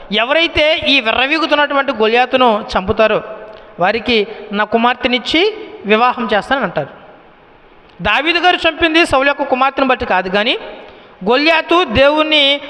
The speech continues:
దూషించి, ఇశ్రాయేలుని దూషించిన విధానాన్ని బట్టి కోపం వచ్చి గొల్యాతును చంపాడు, అది వేరే విషయం. గొల్యాతును చంపిన తర్వాత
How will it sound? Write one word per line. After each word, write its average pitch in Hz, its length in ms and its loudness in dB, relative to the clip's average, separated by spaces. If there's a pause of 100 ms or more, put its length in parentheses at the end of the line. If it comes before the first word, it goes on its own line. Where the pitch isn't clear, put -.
(140)
దూషించి, 311 680 0
ఇశ్రాయేలుని 285 500 2
దూషించిన 269 440 0
విధానాన్ని 262 320 0
బట్టి 277 320 0 (260)
కోపం 240 300 4
వచ్చి 339 440 0 (240)
గొల్యాతును 240 380 0 (120)
చంపాడు, 233 300 2
అది 285 100 2
వేరే 247 200 4
విషయం. 185 340 0 (1000)
గొల్యాతును 370 500 2
చంపిన 320 380 2
తర్వాత 208 560 2